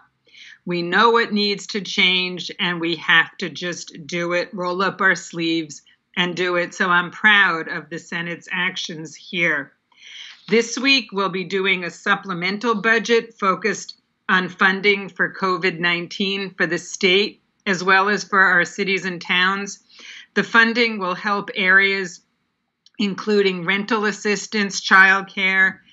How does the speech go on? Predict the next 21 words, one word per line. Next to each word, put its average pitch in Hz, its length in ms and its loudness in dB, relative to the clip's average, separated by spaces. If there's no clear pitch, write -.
P 226 200 0
P 208 640 -6
Es, 233 120 -10
the 233 100 -2
personal 190 540 0
protection 202 640 -4
equipment 208 640 -2
that's 165 240 -2
so 175 160 0
necessary 185 840 2
in 175 100 -2
a 175 80 -4
time 180 420 0
of 160 120 -10
this 180 200 -6
pandemic, 180 680 0
community 214 540 0
health 208 300 -2
centers, 208 720 -4
hospitals, 202 840 0
and 196 360 -4